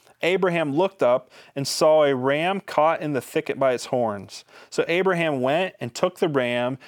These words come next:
and offered it as a burnt offering in place of his son. And Abraham named that place, 'The Lord will provide.' So today it is said,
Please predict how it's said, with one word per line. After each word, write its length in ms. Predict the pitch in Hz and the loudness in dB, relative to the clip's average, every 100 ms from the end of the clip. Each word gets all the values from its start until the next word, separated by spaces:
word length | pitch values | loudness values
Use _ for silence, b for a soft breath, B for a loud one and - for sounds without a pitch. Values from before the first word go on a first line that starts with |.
| B | B
and 180 | 135 131 | -6 -2
offered 460 | 139 160 170 135 120 | 2 2 4 0 2
it 220 | 127 131 | 0 0
as 180 | 135 120 | 0 0
a 80 | 113 | 0
burnt 320 | 123 151 233 | 0 0 0
offering 520 | 135 127 - 135 135 | 0 0 -2 -4 -4
in 160 | 127 120 | -6 -4
place 360 | - 143 143 | 0 0 0
of 100 | 139 | -2
his 140 | 127 120 | -2 -2
son. 400 | - 107 98 101 b b b b b | -4 -4 -6 -14 b b b b b
And 140 | 135 139 | -4 0
Abraham 520 | 170 180 160 151 127 | 2 0 0 -2 0
named 360 | 139 165 175 | -2 -2 0
that 160 | 147 139 | 0 0
place, 380 | - 120 113 - B B | -2 -2 -2 -6 B B
'The 120 | - 113 | -2 0
Lord 480 | 117 135 151 156 | 0 2 2 0
will 240 | 135 123 120 | -2 -2 -4
provide.' 800 | - 113 107 117 107 95 95 104 b b b b | -4 -8 -2 0 0 -2 -6 -10 b b b b
So 160 | - 143 | -2 -2
today 760 | - 131 131 160 135 117 117 | 0 -2 0 0 2 0 -2
it 120 | 120 | -2
is 140 | 139 135 | -2 -2
said, 480 | - 135 110 104 | 0 2 0 -4